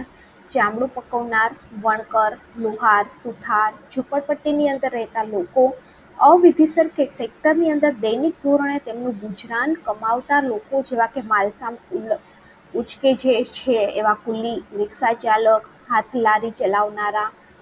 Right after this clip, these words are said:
ફળફળાદી અને ફૂલ વેચનારા, મદારીઓ, કાગળ વીણનારા અને વંચિત તથા આવી જ કેટેગરીમાં આવતા અન્ય ગ્રામ્ય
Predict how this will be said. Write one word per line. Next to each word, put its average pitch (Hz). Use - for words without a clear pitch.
ફળફળાદી 247
અને 240
ફૂલ 294
વેચનારા, 254
મદારીઓ, 233
કાગળ 226
વીણનારા 226
અને 262
વંચિત 247
તથા 277
આવી 277
જ -
કેટેગરીમાં 285
આવતા 247
અન્ય 294
ગ્રામ્ય 226